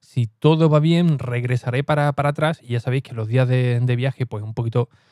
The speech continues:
eh, más complicado el, el poder emitir. Bien, el fin de semana pasado, eh, en una noche de, de nostalgia, pues hice un hilo en Twitter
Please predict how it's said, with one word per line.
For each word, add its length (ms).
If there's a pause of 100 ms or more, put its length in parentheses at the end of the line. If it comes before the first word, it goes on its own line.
(180)
eh, 220
más 400
complicado 640
el, 260
el 240
poder 380
emitir. 460 (580)
Bien, 160
el 100
fin 160
de 80
semana 440
pasado, 580 (240)
eh, 640 (500)
en 320
una 320
noche 720
de, 200
de 180
nostalgia, 680 (560)
pues 180
hice 200
un 120
hilo 260
en 200
Twitter 480